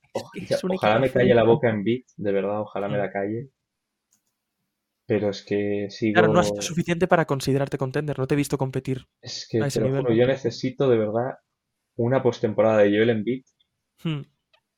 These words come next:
Speaker 2: perfecta, como, es que como debería hacerla, como hace toda la temporada. Toda la temporada juegas a un nivel increíble. Llega la postemporada y boom, para abajo.
Speaker 1: Sí. A ver qué pasa con
Speaker 2: Necesito
Speaker 1: Harden.
Speaker 2: eso.
Speaker 1: Complicado.
Speaker 2: Harden, que es una incógnita,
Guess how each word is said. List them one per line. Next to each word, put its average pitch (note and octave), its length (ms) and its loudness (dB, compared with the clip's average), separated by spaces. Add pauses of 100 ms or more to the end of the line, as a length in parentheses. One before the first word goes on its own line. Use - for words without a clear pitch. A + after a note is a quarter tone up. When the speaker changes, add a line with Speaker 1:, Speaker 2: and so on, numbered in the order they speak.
(440)
Speaker 2:
perfecta, G2 540 -2
como, G#2 260 -2
es - 100 -12
que B2+ 100 0
como A#2 180 4
debería B2 280 4
hacerla, C#3+ 320 -2
como A2 220 -4
hace D3 200 -4
toda C#3+ 220 -2
la B2 40 -4
temporada. B2 640 -2
Toda D3 160 -4
la C#3 80 -2
temporada B2 400 -4
juegas C3+ 340 -2
a A#2+ 60 0
un B2 120 0
nivel A#2+ 300 -4 (640)
increíble. G#2+ 840 -4 (420)
Llega A2+ 180 6
la A#2+ 120 6
postemporada A#2 580 2
y A2+ 100 -2
boom, G#2+ 240 -2
para F#2+ 160 -6
abajo. - 400 -8 (440)
Speaker 1:
Sí. - 280 -8 (580)
A D3 80 0
ver D3+ 140 -2
qué E3 80 -2
pasa D#3 200 0
con D#3 100 -2
Speaker 2:
Necesito C#3+ 180 0
Speaker 1:
Harden. C3 720 2 (140)
Speaker 2:
eso. - 260 -6
Speaker 1:
Complicado. C#3+ 420 -6
Speaker 2:
Harden, A2+ 320 6
que G#2+ 80 2
es G#2 100 -4
una A2+ 120 4
incógnita, B2+ 540 4